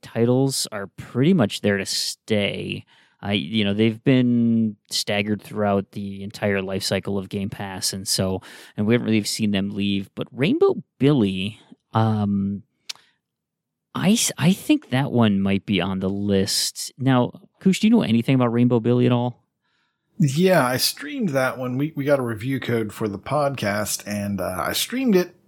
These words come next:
Speaker 2: and, uh, it is, uh, it's interesting. Um,
Speaker 1: Is it, is
Speaker 2: <laughs> I
Speaker 1: it a
Speaker 2: don't know.
Speaker 1: licensed
Speaker 2: Yeah.
Speaker 1: product? Is that, like, a comic book I don't know about?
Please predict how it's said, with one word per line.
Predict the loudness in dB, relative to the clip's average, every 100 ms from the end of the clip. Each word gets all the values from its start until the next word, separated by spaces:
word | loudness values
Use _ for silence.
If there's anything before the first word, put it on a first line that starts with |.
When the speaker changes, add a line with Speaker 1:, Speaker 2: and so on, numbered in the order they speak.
| _ -2
Speaker 2:
and, | 0 0 0
uh, | 0 0 -2 -4
it | -8 -6
is, | -8 -6 -6 -2
uh, | 0 0 -2 -6 -18 -18 -20 _ _
it's | -12 0 2
interesting. | 4 2 2 2 2 0 _ -2
Um, | 0 0 4
Speaker 1:
Is | 6 8
it, | 6 4 2
is | 4 6
Speaker 2:
<laughs> |
I |
Speaker 1:
it |
a | 6
Speaker 2:
don't | 6
know. |
Speaker 1:
licensed | 4 2 2 0 2
Speaker 2:
Yeah. | 2 2 0
Speaker 1:
product? | -2 0 0 -2 -4
Is | 0
that, | 0 2
like, | 0 0
a | -4 -4 _ -20
comic | -6 0 0 2
book | 0 2
I | 0
don't | 0 2
know | 2 4
about? | 2 2 0 -2